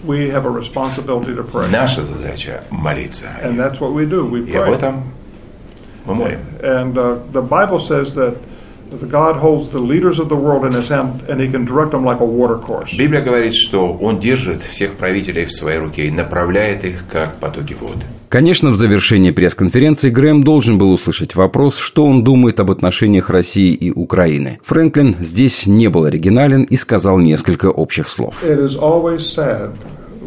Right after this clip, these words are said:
Speaker 1: when we see conflicts like this.
Speaker 2: Конфликты всегда печалят нас.
Speaker 1: And the Ukraine is Russia's neighbor.
Speaker 2: Украина –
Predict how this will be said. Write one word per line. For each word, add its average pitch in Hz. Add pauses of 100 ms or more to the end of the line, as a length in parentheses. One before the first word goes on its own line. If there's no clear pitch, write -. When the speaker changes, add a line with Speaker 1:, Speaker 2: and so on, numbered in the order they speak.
(120)
Speaker 1:
when 120
we 123
see 117
conflicts 110
like 101 (100)
this. 104 (300)
Speaker 2:
Конфликты 113 (380)
всегда 87
печалят -
нас. - (800)
Speaker 1:
And 131 (1120)
the 135
Ukraine 165
is 120 (920)
Russia's 127
neighbor. 110 (580)
Speaker 2:
Украина – 151